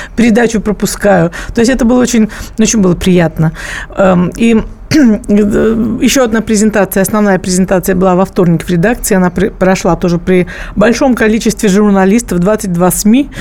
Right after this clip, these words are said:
Э, я была очень польщена, что двадцать два коллеги-журналиста пришли вот послушать <laughs> о том, что я написала и готова рассказать. Но, конечно, н-, не только ради меня пришли, потому что я привела героев своей программы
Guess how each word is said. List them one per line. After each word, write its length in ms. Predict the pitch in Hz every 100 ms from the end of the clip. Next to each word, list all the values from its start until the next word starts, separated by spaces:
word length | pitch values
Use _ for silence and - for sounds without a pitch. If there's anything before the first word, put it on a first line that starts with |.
| - -
Э, 140 | 190
я 160 | 185 202
была 160 | 190
очень 220 | 180 190
польщена, 420 | 175 196 - 202 156
что 160 | -
двадцать 320 | 165 190 202
два 260 | 175 170 170 - -
коллеги-журналиста 960 | 208 196 180 180 180 170 226 269 170
пришли 380 | 170 175 202 214
вот 160 | 180
послушать 640 | - - 170 208 202 175 - -
<laughs> 120 | -
о 80 | 202
том, 160 | 247 233
что 180 | -
я 140 | 240 254
написала 500 | 247 247 - 240 247
и 60 |
готова 260 | 214 226 226
рассказать. 460 | 220 - 254 190 202
Но, 160 | 214 - -
конечно, 300 | 254 254 254
н-, 140 | 254 269
не 140 | 247
только 300 | 262 226 180
ради 220 | 190 175 175
меня 200 | 175 160
пришли, 300 | 175 - 320
потому 320 | - 175 180
что 200 | - - - -
я 120 | 202
привела 400 | 196 202 202 185
героев 400 | 175 220 302 226
своей 240 | - 180 160
программы 580 | 185 185 175 156 156